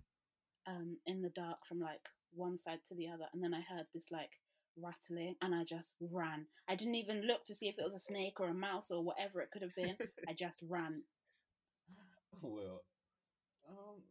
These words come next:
Speaker 2: yeah, I, I, I, I doubt it was a snake, but they, they're pretty sneaky and, uh, good at that. You rarely know there are snakes around.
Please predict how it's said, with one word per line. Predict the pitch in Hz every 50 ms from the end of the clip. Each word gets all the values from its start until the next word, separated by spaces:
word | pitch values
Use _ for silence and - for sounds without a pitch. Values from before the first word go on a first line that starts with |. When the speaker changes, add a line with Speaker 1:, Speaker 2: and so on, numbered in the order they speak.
| _ _ -
Speaker 2:
yeah, | - 294 302 - -
I, | 151
I, | - - 101 - -
I, | 120 139 - - 160 156
I | 143 - -
doubt | 190 247 302 330
it | 269
was | 160 127
a | 117 113 - -
snake, | 113 107 95 101
but | 110 127
they, | - 180 139
they're | 151 151 151 -
pretty | 226 226 185 196 160 131 117 - _ _ _ _ _ _ _ _ - - -
sneaky | 123 123 127 123 - 117 101 95
and, | 92 92 92 92 92
uh, | 90 85 82 76 _ 101 92 -
good | 107 98 90
at | 92 87 -
that. | 107 95 87 - _ _ _ _ _ _ 107
You | 110 107
rarely | 110 123 131 135 131 127 117 107 98 98
know | 101 101 98 95 95 - _ _ - - -
there | 87 85
are | 90 - - -
snakes | 92 92 90 85 87 _ _ -
around. | - - - - -